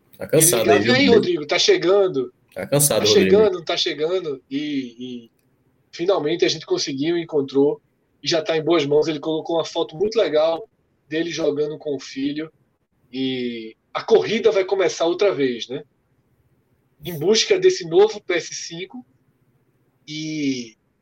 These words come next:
Speaker 2: como eu ia falando, são trinta prêmios e mais o P S cinco no final. Dessa vez temos um novo parceiro pro bolão,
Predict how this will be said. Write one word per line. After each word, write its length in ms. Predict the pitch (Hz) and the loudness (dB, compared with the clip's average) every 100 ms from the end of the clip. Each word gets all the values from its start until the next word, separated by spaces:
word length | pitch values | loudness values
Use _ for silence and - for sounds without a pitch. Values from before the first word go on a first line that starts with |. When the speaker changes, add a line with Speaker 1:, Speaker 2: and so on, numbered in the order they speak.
| _ _ _ _ | _ _ _ _
Speaker 2:
como 160 | 185 190 | 4 6
eu 80 | 180 | 6
ia 80 | |
falando, 420 | 170 165 160 208 208 | 4 0 2 2 2
são 240 | 233 220 | 2 2
trinta 380 | - 277 311 - | 2 0 2 0
prêmios 640 | - 180 185 214 233 - _ _ _ | 2 0 2 0 -4 -8 _ _ _
e 80 | 202 | -8
mais 340 | 180 170 185 196 | -2 2 2 0
o 60 | |
P 220 | - 185 | 0 2
S 180 | 202 - | 2 0
cinco 400 | - - 190 196 | -12 -8 -6 -4
no 100 | 202 | -4
final. 500 | - 214 135 110 101 _ _ _ _ _ _ _ _ _ _ _ | -4 -4 -4 -6 -12 _ _ _ _ _ _ _ _ _ _ _
Dessa 340 | - 285 294 | 0 2 2
vez 260 | - 415 269 | 4 4 4
temos 320 | 285 294 262 | -2 -4 -4
um 180 | 294 247 | -4 4
novo 360 | 208 277 277 - | 6 4 2 -2
parceiro 440 | 202 - 196 185 | -2 4 4 4
pro 160 | 190 170 | 0 -2
bolão, 440 | 165 131 113 | 0 0 -2